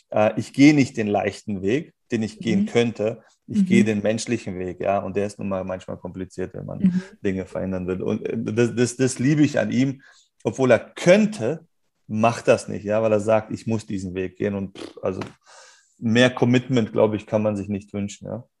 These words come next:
Speaker 2: Mhm. Cool. Ach, schön, Mensch. Also, mir hat die Predigt auch wirklich gefallen, muss ich sagen. Ähm,
Speaker 1: Freut
Speaker 2: jetzt
Speaker 1: mich.
Speaker 2: bin ich gespannt, was kommt nächste Woche? Nächste Woche geht's um Wahrheit. Das ist ja ein nicht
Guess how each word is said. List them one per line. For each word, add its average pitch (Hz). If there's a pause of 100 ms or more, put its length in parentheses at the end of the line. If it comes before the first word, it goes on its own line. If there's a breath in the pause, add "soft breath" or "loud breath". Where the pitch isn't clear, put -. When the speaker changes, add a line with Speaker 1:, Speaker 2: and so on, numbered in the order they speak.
(160)
Speaker 2:
Mhm. 220 (680)
Cool. 175 (1300 loud breath)
Ach, 277
schön, 294
Mensch. 220
Also, 285 (720)
mir 302
hat 403
die 311
Predigt 320
auch 320
wirklich 302
gefallen, 240 (180)
muss 277
ich 294
sagen. 262 (380)
Ähm, 247
Speaker 1:
Freut 202
Speaker 2:
jetzt -
Speaker 1:
mich. 92
Speaker 2:
bin 311
ich 320
gespannt, 285
was 262
kommt 233
nächste 233
Woche? 175
Nächste 262
Woche 277
geht's 254
um 185
Wahrheit. 190
Das 190
ist 233
ja 214 (320)
ein 214
nicht -